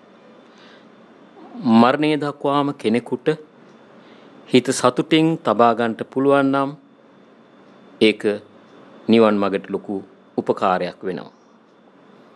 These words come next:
පින්කම් කරනවා, වියදම් කරනවා, බණ අහනවා, ධර්මය ඉගෙන ගන්නවා. මේ කොයි දේ කළත් සමහර විට සමහර ඇත්තන්ට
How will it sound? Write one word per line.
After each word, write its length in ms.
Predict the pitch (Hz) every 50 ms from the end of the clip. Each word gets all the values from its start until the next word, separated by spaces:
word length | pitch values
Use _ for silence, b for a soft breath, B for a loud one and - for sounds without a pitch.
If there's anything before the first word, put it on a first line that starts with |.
| - - - - - - -
පින්කම් 440 | 127 117 113 117 113 - 120 117 120 113
කරනවා, 480 | - 120 117 117 110 113 110 110 117 143 151 - _ _ _ _ -
වියදම් 440 | 101 110 123 123 123 131 131 135 139
කරනවා, 500 | 139 - 135 135 131 135 131 131 131 147 - _ _ _ _ _ _ _ _ _ _ _ _ _ - _ - -
බණ 380 | - 98 98 98 113 113 123 135
අහනවා, 480 | 139 143 135 139 139 139 135 139 139 - - _ _ _
ධර්මය 360 | - 95 104 104 143 147 147 147
ඉගෙන 200 | 151 147 147 151
ගන්නවා. 360 | 139 147 147 143 147 147 143 139
මේ 140 | 123 131
කොයි 200 | 127 - 139 170 180
දේ 180 | 156 135 113
කළත් 300 | 104 - 113 107 107 107 -
සමහර 380 | - 117 110 104 107 110 113 107 110
විට 200 | 110 104 - - 117 107 - _ _ _ _ _ _ _ _ _ _ _ _ _ _ _ _ _ -
සමහර 320 | - 120 113 120 131 123
ඇත්තන්ට 520 | 117 110 107 - - 110 101 101 101 98